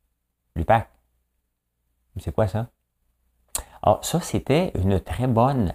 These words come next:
idée, hein ? Parce qu'on avait un corps de police qui faisait pas le job, qui était un petit peu pourri. Et là, euh, on voulait arrêter des criminels à cravate, hein, des bandits à cravate. Fait que là, on a dit, euh, après la commission Charbonneau, je pense, ou c'est avant,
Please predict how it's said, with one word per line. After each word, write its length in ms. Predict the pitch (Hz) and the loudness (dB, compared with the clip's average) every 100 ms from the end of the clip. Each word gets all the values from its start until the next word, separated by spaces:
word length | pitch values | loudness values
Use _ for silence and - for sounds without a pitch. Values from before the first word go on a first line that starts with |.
| - | -6
idée, 340 | - 80 - - - | -6 -4 -4 -6 -6
hein ? 140 | - 170 _ _ _ _ _ _ _ _ _ _ _ - - _ _ | -6 -6 _ _ _ _ _ _ _ _ _ _ _ -20 -20 _ _
Parce 160 | 80 - | -2 0
qu'on 160 | 95 85 | 0 2
avait 260 | 87 101 | 4 2
un 60 | 87 | 4
corps 340 | 104 104 90 | 4 4 4
de 160 | 92 82 | 0 -2
police 400 | - 82 98 - | 0 0 0 -4
qui 80 | - | -6
faisait 220 | 71 67 | -4 -4
pas 180 | 76 71 | -4 -4
le 60 | |
job, 220 | 64 50 - - | -4 -6 -8 -10
qui 100 | - | -6
était 120 | 78 | -6
un 20 | |
petit 160 | - - | -6 -6
peu 120 | 95 | -6
pourri. 440 | - 90 - 139 - _ _ _ - | -2 -4 -4 -10 -12 _ _ _ -2
Et 100 | 101 | 4
là, 120 | 135 | 6
euh, 260 | 196 - 85 | 6 4 2
on 140 | 85 | 2
voulait 220 | 87 92 95 | 0 2 2
arrêter 400 | 87 85 98 92 | 2 0 0 0
des 160 | 82 | 0
criminels 680 | - - 82 82 82 85 - | -4 -4 -2 0 0 0 -2
à 80 | - | -4
cravate, 460 | - 101 98 - - | 0 4 4 0 -8
hein, 240 | - 87 92 | -12 -6 -2
des 120 | 92 | 2
bandits 300 | 104 107 110 | 4 6 6
à 80 | 101 | 6
cravate. 480 | 107 110 120 - - - _ - _ _ - | 6 6 6 2 -12 -20 _ -20 _ _ -8
Fait 80 | 82 | -2
que 100 | 160 | 2
là, 60 | |
on 40 | 139 | 2
a 80 | 92 | 2
dit, 380 | 101 143 123 | 2 2 2
euh, 340 | 80 67 53 52 - - - | 2 2 -2 -4 -8 -10 -8
après 260 | - - | -8 -2
la 100 | 127 | -2
commission 360 | - 85 - 82 | 0 -2 -2 -6
Charbonneau, 420 | - 78 - 85 | -4 -6 -6 -8
je 100 | - | -6
pense, 380 | 78 98 139 113 _ - - | -2 -2 -4 -8 _ -16 -10
ou 100 | 87 | -10
c'est 140 | - | -4
avant, 220 | 80 85 | -4 -4